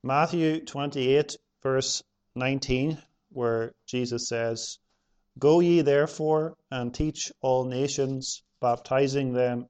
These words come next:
in the name of the Father and of the Son and of the Holy Ghost." And Second Corinthians thirteen, verse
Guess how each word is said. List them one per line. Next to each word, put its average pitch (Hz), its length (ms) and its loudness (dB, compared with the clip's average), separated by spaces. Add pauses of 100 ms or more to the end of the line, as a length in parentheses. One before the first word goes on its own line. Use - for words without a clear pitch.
in 123 140 -4
the 120 80 -4
name 143 500 -2
of 123 220 -2
the 113 80 -8
Father 139 580 0 (400)
and 131 300 -4
of 120 260 -4
the 110 80 -8
Son 135 420 -2 (480)
and 131 280 0 (100)
of 120 300 0
the 113 80 -2
Holy 120 320 -2
Ghost." 139 500 2 (1000)
And 123 480 0
Second 143 460 -2
Corinthians 127 840 0 (140)
thirteen, 135 760 -4 (100)
verse 120 520 -4